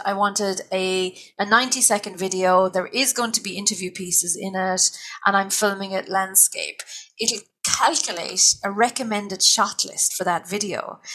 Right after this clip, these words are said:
So it's actually telling you, so for that length of video, you're going to need this much footage, but actually you're going to need, it breaks it down into a good balance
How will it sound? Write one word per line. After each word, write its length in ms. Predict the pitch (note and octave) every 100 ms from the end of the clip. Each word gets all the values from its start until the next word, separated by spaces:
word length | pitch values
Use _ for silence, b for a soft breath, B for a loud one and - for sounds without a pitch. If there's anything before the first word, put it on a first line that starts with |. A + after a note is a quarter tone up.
| B
So 80 | C4
it's 80 | A#3+
actually 400 | C4+ - C4 B3+
telling 540 | - - C#4 D4 A#3
you, 340 | F3 E3+ G3 A3+ B B B -
so 400 | - A3 G#3+ G#3
for 260 | - G3+
that 240 | A3+ C4 B3+
length 320 | C4+ E4 C#4
of 80 | G3
video, 460 | F#3+ F#3 G3+ G3
you're 180 | G3+ G#3
going 160 | G#3+ A3
to 100 | G#3+
need 240 | G#3 G3
this 220 | - -
much 220 | C4+ C4
footage, 640 | - A#3+ A#3 F3+ F3+ - - -
but 100 | G3+
actually 420 | B3+ C4 - F#3
you're 120 | F#3+
going 140 | G3+ G#3+
to 180 | G#3+ G#3
need, 460 | A3+ A#3 G3+ G#3 - B B B B B
it 240 | - - -
breaks 360 | B3 C#4+ -
it 80 | A#3+
down 520 | A#3 G#3+ F#3+ F3+ F#3 - _ _
into 220 | A3 A3+ G#3
a 100 | G#3
good 140 | B3
balance 400 | - G#3+ G3+ F#3+